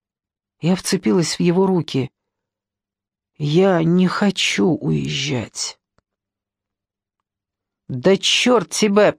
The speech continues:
побери, Ирис! Ты ничего не поняла!» Он попытался высвободиться, но я держала крепко. «Выслушай меня, пожалуйста».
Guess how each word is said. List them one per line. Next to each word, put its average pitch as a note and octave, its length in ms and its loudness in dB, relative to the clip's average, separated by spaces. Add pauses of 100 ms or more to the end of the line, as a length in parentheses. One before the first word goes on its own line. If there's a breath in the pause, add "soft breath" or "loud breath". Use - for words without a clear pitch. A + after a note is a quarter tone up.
(140)
побери, G3+ 540 4
Ирис! G#3 640 0 (600 loud breath)
Ты F#3 140 4
ничего G#3 580 4
не G#3 160 4
поняла!» B3 720 2 (760 loud breath)
Он F3 160 2
попытался F#3+ 640 0
высвободиться, D#3+ 880 0
но D#3 100 4
я F3+ 200 2
держала F3+ 480 0
крепко. E3+ 600 0 (760 loud breath)
«Выслушай F#3 640 2
меня, E3+ 340 2
пожалуйста». F3 960 0